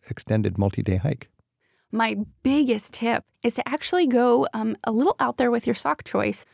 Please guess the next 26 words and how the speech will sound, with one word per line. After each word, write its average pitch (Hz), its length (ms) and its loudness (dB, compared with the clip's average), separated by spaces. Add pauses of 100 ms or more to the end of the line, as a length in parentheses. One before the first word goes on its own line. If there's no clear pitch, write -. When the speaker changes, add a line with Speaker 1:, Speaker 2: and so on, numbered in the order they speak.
(160)
Speaker 2:
So 240 360 0
I 254 160 0
always 269 380 0
hike 240 380 -2
in 220 160 2
merino 208 420 2
wool 202 200 2
socks, - 560 -4
and 220 100 4
that's 208 160 0
what 214 60 2
I 214 80 2
travel 202 320 -2
with 196 240 -4
also. 202 460 0
Speaker 1:
Are 113 80 0
you 101 160 2
layering 120 380 2
it 131 100 -2
with 101 180 2
another 110 340 2 (220)
sock - 300 -4
or 98 80 2
just - 180 -2
that? - 260 -4
Speaker 2:
So 254 220 -2